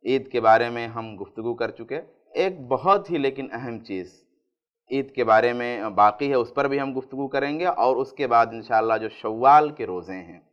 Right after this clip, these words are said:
उस पर हम तफसील से गुफ्तगू करेंगे। और यही आज का हमारा मौजू भी है, शव्वाल के रोज़े।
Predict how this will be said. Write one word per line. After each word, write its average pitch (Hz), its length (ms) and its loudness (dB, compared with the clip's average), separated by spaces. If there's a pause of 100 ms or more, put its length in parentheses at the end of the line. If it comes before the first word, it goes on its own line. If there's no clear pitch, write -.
(160)
उस 131 160 -8
पर 170 140 4
हम 160 220 -6
तफसील 107 380 -8
से 131 140 -8
गुफ्तगू 98 360 -10
करेंगे। 95 360 -8
और 123 200 2
यही 156 240 -2
आज 131 200 6
का 143 100 -12
हमारा 120 280 -2
मौजू 110 360 -4
भी 139 140 -4
है, 147 140 -2 (380)
शव्वाल 117 520 4
के 131 160 -4
रोज़े। 95 340 -8